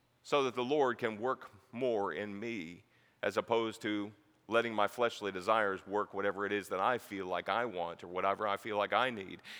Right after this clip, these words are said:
Add to your faith virtue, and virtue, knowledge, and knowledge, self-control, and self-control, the word is perseverance. Perseverance. A keep at itness. A keep goingness.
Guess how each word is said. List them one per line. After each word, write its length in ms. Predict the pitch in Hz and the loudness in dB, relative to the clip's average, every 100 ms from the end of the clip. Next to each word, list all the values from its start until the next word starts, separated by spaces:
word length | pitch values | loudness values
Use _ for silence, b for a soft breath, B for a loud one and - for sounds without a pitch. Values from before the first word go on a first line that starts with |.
| - | 10
Add 240 | 139 156 156 | 12 12 8
to 40 | |
your 120 | 160 | 2
faith 420 | 165 165 135 110 | 6 8 8 6
virtue, 580 | 98 139 147 - 113 95 117 b b - | 4 4 4 2 -4 -4 -10 b b -4
and 140 | 104 | 0
virtue, 320 | 107 147 - 117 | 4 4 4 2
knowledge, 720 | 117 143 139 104 95 - - - | 8 10 8 6 -2 -8 -14 -6
and 140 | 104 | 4
knowledge, 320 | 123 147 117 | 8 10 8
self-control, 720 | - 143 139 131 110 147 143 113 | 6 4 4 0 0 4 4 4
and 100 | 98 | 2
self-control, 840 | - 160 - 131 - 160 135 110 B B - | 4 4 4 -6 0 2 4 2 B B -2
the 40 | |
word 160 | 151 156 | 2 2
is 100 | - | 0
perseverance. 1300 | - 180 165 - 151 160 160 107 - - - - - _ _ _ _ _ - | 4 4 4 0 0 2 2 0 -2 -6 -6 -8 -12 _ _ _ _ _ 4
Perseverance. 960 | 170 - 156 151 113 90 - - - _ _ b b b | 4 4 0 2 2 0 -6 -10 -10 _ _ b b b
A 80 | 143 | 0
keep 340 | - - 185 - - | 2 2 0 0 4
at 200 | 143 165 | 10 10
itness. 680 | 139 - 101 95 - - - - _ B B B | 10 2 0 0 -2 -6 -8 -14 _ B B B
A 80 | 160 | 4
keep 380 | - 220 - | 6 4 4
goingness. 880 | 135 190 190 127 110 104 95 - - | 8 10 10 6 4 0 -2 -8 -10